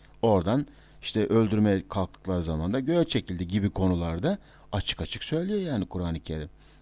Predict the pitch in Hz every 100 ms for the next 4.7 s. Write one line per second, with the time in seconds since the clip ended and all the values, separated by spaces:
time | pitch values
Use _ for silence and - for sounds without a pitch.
0 | 92 92 104 - - - 107 117 113 117
1 | 123 127 127 147 202 214 - 120 98 -
2 | 82 82 78 78 - - - - - 123
3 | 175 160 117 95 82 85 131 117 127 101
4 | 101 92 82 80 - 80 78